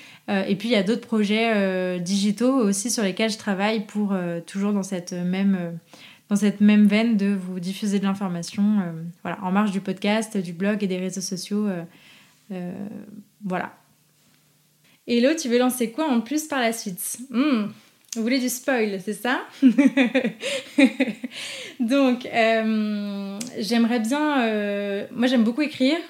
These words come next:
Vous savez que je suis à l'aise à l'écrit, euh, quasiment plus qu'à l'oral, vous l'entendez peut-être. <laughs> Euh, et, euh, j'aimerais bien, euh, euh, partir sur des, sur des créations de e-book, en fait. Euh,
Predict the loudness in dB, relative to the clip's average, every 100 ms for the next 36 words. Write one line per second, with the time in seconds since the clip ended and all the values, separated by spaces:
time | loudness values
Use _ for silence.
0 | -14 -10 -8 -6 -6 -6 -6 -8 -8 -6
1 | -2 -2 0 -4 -6 -6 -2 -2 -2 -4
2 | -6 -10 _ _ -4 0 0 0 -4 -4
3 | -4 0 0 0 -2 -6 -8 -8 -8 -8
4 | -8 -10 -10 -4 0 0 -4 -14 -14 -14
5 | -16 -6 0 2 2 -2 -2 0 2 2
6 | 0 -2 -4 -2 0 2 2 2 2 0
7 | 0 -4 -8 _ _ _ _ -14 -6 -2
8 | -2 -4 -10 _ -2 -2 -2 0 2 2
9 | 2 -2 -6 -8 -2 0 2 2 2 0
10 | -2 -6 -10 -12 -8 -6 -6 -12 -10 -8
11 | -6 -6 -6 -6 -6 -8